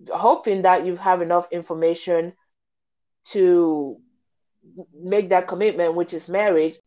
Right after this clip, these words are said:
and then hoping that you're right so that this can last for a really long time. But I will say that I know people get married for all types of reasons. Some people don't do it for that love, like, that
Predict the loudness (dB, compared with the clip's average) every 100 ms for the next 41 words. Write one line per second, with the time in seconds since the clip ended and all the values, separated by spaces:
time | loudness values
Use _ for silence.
0 | _ -2 0 -2 2 2 2 2 4 4
1 | 4 2 2 2 4 4 0 -4 -2 -2
2 | -2 -6 _ -8 -2 -2 -2 -4 -2 -2
3 | 0 -2 -2 -6 -8 -8 -8 -10 _ _
4 | 0 4 4 4 0 -2 2 4 4 0
5 | -4 _ _ _ 0 2 2 -2 -2 2
6 | 0 0 0 0 2 2 0 0 0 0
7 | -2 -4 -4 -6 -6 -6 -6 -8 -4 -4
8 | -4 -6 -4 -6 -6 -6 -4 -2 -2 -2
9 | -2 -2 -2 _ _ _ _ _ _ _
10 | 2 4 6 6 4 0 _ -4 -2 -2
11 | 0 0 0 -2 -2 -6 -4 -2 0 0